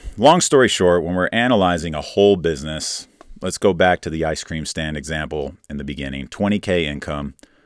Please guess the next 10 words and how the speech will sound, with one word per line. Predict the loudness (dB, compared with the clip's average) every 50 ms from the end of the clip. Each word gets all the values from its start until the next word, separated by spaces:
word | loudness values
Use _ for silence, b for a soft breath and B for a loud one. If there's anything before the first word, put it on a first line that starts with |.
| b b b b
a | -6
hundred | -2 0 0 0 0 0
K | -2 -2 -2 -2
price, | -2 -4 -2 -2 -2 -4 -6 -6
you're | -8 -6
getting | -6 -6 -8 -8
a | -10
twenty | -12 -10 -10 -8 -8 -8
percent | -10 -10 -10 -8 -8 -8 -8 -10
return. | -12 -12 -10 -10 -10 -10 -10 -14 -18